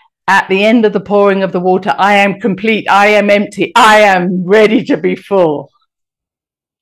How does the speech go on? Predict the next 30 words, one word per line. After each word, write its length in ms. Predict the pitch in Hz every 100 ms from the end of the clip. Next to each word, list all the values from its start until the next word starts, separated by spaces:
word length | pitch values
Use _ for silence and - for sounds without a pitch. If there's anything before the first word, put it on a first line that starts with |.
| _ _ _ _ _ _ _ _ _ _ _ _ _ _ _ _ _ _ _ _ -
And 240 | 240 226
then 300 | 254 311 349
we 140 | 311
move 340 | 262 254 285 269
into 800 | 269 285 285 - 202 208 220 202 _
that 420 | 196 220 226 - -
collective 380 | 220 226 - 220
unconscious. 680 | 220 220 254 247 160 160
And 140 | 208 202 - _ _ _ _ _
prior 400 | - 220 262 370 370
to, 460 | 262 226 277 339 - _ -
I 140 | 180
have 240 | 180 202
to 80 | 240
say, 480 | 233 226 185 214 247
the 120 | 175
filling 500 | 170 - 240 247 247
up 240 | 233 - -
stage, 440 | - 190 196 220
which 160 | 202 226
everybody 360 | 208 180 180
wants 300 | 185 196 190
to 80 | -
do, 160 | 202 214
"So 140 | 196
what 120 | 175
am 80 | 196
I 80 | 175
gonna 200 | 180 170
be?" 320 | 208 190 -